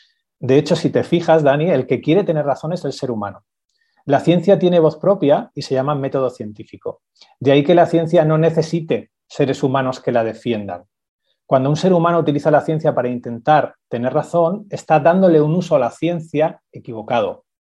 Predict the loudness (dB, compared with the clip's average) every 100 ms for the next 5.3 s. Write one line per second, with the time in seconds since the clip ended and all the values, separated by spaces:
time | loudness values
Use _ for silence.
0 | -6 -4 -2 -4 -4 0 0 2 2 0
1 | -2 -2 -2 -4 -6 -10 -14 _ -20 _
2 | _ -8 -4 -2 -2 0 0 0 -2 -6
3 | -10 -10 -10 -12 _ _ _ _ _ _
4 | _ 0 2 4 4 4 4 2 4 4
5 | 4 0 -2